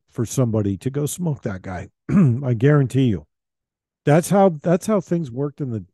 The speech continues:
that's literally how things worked in Iraq. Anybody that supported the Americans between two thousand and three and two thousand eight got smoked quickly, especially anybody that was singing the praises of the Americans,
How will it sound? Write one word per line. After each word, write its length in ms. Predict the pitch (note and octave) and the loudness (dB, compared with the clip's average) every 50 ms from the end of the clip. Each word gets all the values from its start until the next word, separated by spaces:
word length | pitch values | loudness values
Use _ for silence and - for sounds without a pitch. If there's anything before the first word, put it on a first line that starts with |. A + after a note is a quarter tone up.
| _ - | _ -12
that's 360 | D3+ B2 C#3 - _ - D#3 | -8 -8 -8 -8 _ -6 -4
literally 480 | D#3 E3 F#3+ B3+ B3 A3+ F3+ D3 B2 | -2 0 0 2 4 4 4 4 4
how 160 | G#2+ A2+ A#2 - | 4 2 -2 -2
things 260 | - B2+ G#2 F2 G#2 | -4 -6 -6 -6 -8
worked 220 | G#2+ G2 - - | -8 -8 -8 -8
in 60 | G2 F#2 | -8 -8
Iraq. 400 | F#2 E2+ E2 E2+ E2 _ _ _ _ _ _ _ _ _ _ _ _ _ _ - | -8 -10 -12 -14 -16 _ _ _ _ _ _ _ _ _ _ _ _ _ _ -2
Anybody 600 | E3+ F#3+ A#3 B3 B3 G#3 E3+ G#3 G3+ G3 F#3+ F#3 F3 | 0 2 2 2 2 2 4 4 4 4 4 2 2
that 140 | E3+ D#3 | 0 0
supported 460 | - - D#3 B2+ - E3 D#3+ C#3+ C3 B2+ | -2 -4 -10 -8 -4 -4 -4 -4 -2 -2
the 100 | B2+ B2 | -2 -2
Americans 480 | A2 A#2 A#2+ A#2+ A#2 - - A2+ F2+ | -2 -4 -4 -6 -6 -6 -8 -10 -10
between 420 | - - G#2 - - A2 G#2+ G2+ F#2 | -10 -12 -12 -10 -6 -6 -6 -6 -6
two 220 | - - D#3+ D3+ | -6 -6 -6 -4
thousand 400 | - D3+ C#3 C3 B2 A2 A2+ G#2+ | -2 -2 -2 -2 -2 -4 -6 -8
and 100 | G2 - | -10 -10
three 220 | - A2+ A2 G#2+ | -10 -8 -8 -6
and 100 | G2 E2+ | -8 -8
two 140 | - - A2 | -8 -10 -10
thousand 460 | G2 - G2+ F#2+ F2+ F2 F2+ F2+ F2+ | -8 -6 -8 -8 -8 -8 -10 -12 -12
eight 140 | F2+ F2 E2 | -12 -12 -12
got 200 | - - E2+ F2 | -12 -14 -14 -14
smoked 580 | - - - - - A2 A#2 G2+ F2+ - _ - _ | -16 -16 -16 -12 -8 -6 -4 -4 -6 -8 _ -20 _
quickly, 640 | - - - B2+ B2 B2 - - A#2 G2 F2 F2 _ _ _ _ _ _ _ _ _ _ - | -20 -8 -2 0 0 0 0 -4 -10 -14 -14 -14 _ _ _ _ _ _ _ _ _ _ -14
especially 480 | B2+ - - G3 G3 F#3+ - - D3+ C#3+ | -14 -8 -4 -4 -4 -4 -4 -4 -4 -2
anybody 380 | C#3 C#3+ B2 A2+ C3+ C3+ B2+ A2+ | -2 -4 -2 -2 -2 -2 -2 -2
that 120 | G#2 A2 | -6 -8
was 180 | F#2+ F#2+ F#2+ - | -8 -10 -14 -12
singing 300 | - - D3 C#3+ C#3 A#2 | -8 -6 -6 -6 -6 -6
the 80 | G#2+ | -8
praises 520 | - _ - C3 B2+ B2+ A#2+ A2 G#2 F2+ F2+ | -10 _ -6 -4 -4 -4 -4 -6 -8 -10 -12
of 140 | G2 F2+ F2 | -12 -12 -10
the 120 | F#2 F#2 | -10 -10
Americans, 580 | F2+ F#2+ F#2+ F#2 F2 E2+ - F#2+ E2+ E2 - | -10 -8 -8 -10 -10 -12 -14 -16 -16 -16 -20